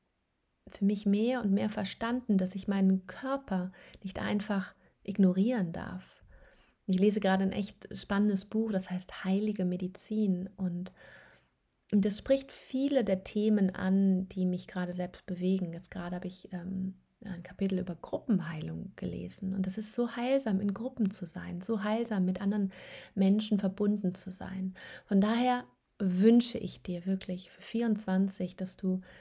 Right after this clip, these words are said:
mehr und mehr die Menschen um dich hast, deinen Tribe,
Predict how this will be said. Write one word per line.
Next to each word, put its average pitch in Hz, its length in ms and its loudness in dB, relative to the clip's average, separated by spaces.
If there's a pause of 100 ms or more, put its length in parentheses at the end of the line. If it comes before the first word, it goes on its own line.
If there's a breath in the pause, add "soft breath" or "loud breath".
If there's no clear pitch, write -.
(120)
mehr 226 520 6
und 190 200 0
mehr 202 220 2
die 220 200 -2
Menschen 233 460 0
um 233 220 -2
dich 220 300 -6
hast, 185 280 -8
deinen 214 360 -2
Tribe, 208 600 -6